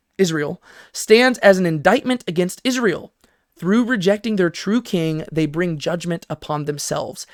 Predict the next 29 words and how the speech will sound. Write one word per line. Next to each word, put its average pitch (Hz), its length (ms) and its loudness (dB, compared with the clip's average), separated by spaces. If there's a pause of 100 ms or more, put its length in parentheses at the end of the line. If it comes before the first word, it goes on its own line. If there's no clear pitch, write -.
(240)
This 196 440 2
is 208 200 0
the 175 100 2
most 185 240 2
important 175 380 -2
thing. 156 220 -8
This 214 260 8
and 190 100 -6
the 185 60 -2
next 185 220 -6
point 170 280 -6
are 165 60 -4
the 160 80 -4
most 180 260 0
important 170 300 -6
things 170 160 -2
that 160 60 -2
I'm 151 60 -4
trying 160 180 -2
to - 40 -20
communicate - 400 -8
here. - 220 -12 (360)
Because 202 200 4
if 196 100 -2
you 175 160 -6
understand 226 560 0
the 160 100 -2
original 226 480 -4
context - 720 -4